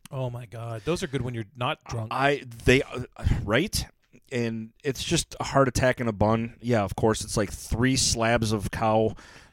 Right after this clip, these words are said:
Speaker 2: um, a half a bag of bacon, and, you know, a block of cheese.
Speaker 1: I think that thing is actually, like, nineteen hundred calories
Speaker 2: But
Speaker 1: or some shit.
Speaker 2: holy
Speaker 1: It's so good.
Speaker 2: shit,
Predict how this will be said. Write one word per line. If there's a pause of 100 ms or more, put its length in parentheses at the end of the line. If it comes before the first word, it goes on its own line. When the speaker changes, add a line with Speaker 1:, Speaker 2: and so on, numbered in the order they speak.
Speaker 2:
um,
a
half
a
bag
of
bacon,
and, (220)
you
know,
a
block
of
cheese. (180)
Speaker 1:
I
think
that
thing
is
actually,
like,
nineteen
hundred
calories
Speaker 2:
But
Speaker 1:
or
some
shit.
Speaker 2:
holy
Speaker 1:
It's
so
good.
Speaker 2:
shit,